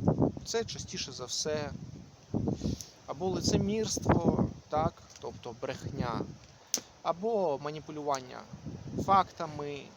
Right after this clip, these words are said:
їхнє вивертання, однобоке висвітлювання,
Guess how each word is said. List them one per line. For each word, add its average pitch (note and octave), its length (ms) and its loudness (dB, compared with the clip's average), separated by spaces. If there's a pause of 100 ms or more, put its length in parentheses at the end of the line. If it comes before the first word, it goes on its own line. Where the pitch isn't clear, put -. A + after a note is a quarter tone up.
(640)
їхнє B2 460 -8 (280)
вивертання, C3 1080 0 (540)
однобоке B2+ 600 -4
висвітлювання, B2+ 1080 -6